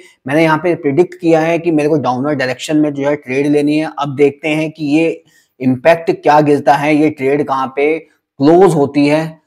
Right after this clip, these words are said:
वो देखने वाली बात है। तो गाइस मैं आपको बोल रहा था कि ये जो ट्रेड होती है बहुत ही ज्यादा इंपॉर्टेंट होती है न्यूज़ इम्पैक्ट के ऊपर। और यहाँ पे आपने देखा कि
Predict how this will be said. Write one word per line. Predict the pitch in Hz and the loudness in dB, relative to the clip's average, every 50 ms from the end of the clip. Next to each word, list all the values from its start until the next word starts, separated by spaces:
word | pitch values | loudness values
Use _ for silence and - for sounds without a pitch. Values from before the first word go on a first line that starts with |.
| _ _ _ _ - | _ _ _ _ 2
वो | 160 175 180 | 4 4 4
देखने | 147 147 131 - 131 131 | 4 2 2 0 -2 -4
वाली | 131 123 120 117 | -4 -4 -4 -4
बात | 113 113 107 110 107 - | -4 -4 -6 -6 -6 -10
है। | 101 110 | -12 -8
तो | 113 175 | -4 0
गाइस | 165 214 214 202 202 185 | 4 4 4 4 4 0
मैं | 170 170 180 185 | -2 0 0 0
आपको | 185 175 165 165 - 185 170 | 0 -2 -2 -2 -2 -2 0
बोल | 143 143 147 147 147 | 2 2 2 2 2
रहा | 156 160 | 2 0
था | 156 156 160 165 | 0 -2 -6 -8
कि | 160 165 - 165 | -8 -8 -8 -4
ये | 156 156 160 165 160 | -2 0 0 0 0
जो | 143 143 165 170 175 180 170 - - _ _ _ _ _ _ | 0 0 0 2 2 0 -2 -6 -12 _ _ _ _ _ _
ट्रेड | 135 147 170 175 165 | 2 4 4 4 4
होती | 160 156 156 160 170 | 4 2 2 2 2
है | 175 160 | 2 2
बहुत | 123 113 117 117 127 147 147 - - 180 | 0 -4 -6 -4 -4 -4 -4 -2 -2 -2
ही | 165 139 120 139 170 175 | -2 -2 -2 -2 0 0
ज्यादा | 156 165 151 151 | 2 2 2 2
इंपॉर्टेंट | 151 147 135 113 131 131 131 147 147 147 | 0 0 -2 -4 -4 -4 -4 -4 -4 -4
होती | 143 135 127 147 | -4 -6 -6 -4
है | 151 143 | -4 -2
न्यूज़ | 139 143 143 135 131 | -2 -4 -4 -4 -4
इम्पैक्ट | 127 123 113 127 123 - _ | -6 -6 -6 -8 -12 -12 _
के | _ 147 | _ -6
ऊपर। | 139 135 135 - 151 | -6 -4 -4 -2 -2
और | 147 143 151 | 0 2 2
यहाँ | 151 143 135 147 151 | 2 2 2 0 0
पे | 156 175 | 2 2
आपने | 165 156 165 160 | 2 2 0 -2
देखा | 139 127 120 147 160 160 | -4 -4 -2 -2 -2 -2
कि | 160 170 156 143 | -2 -4 -6 -6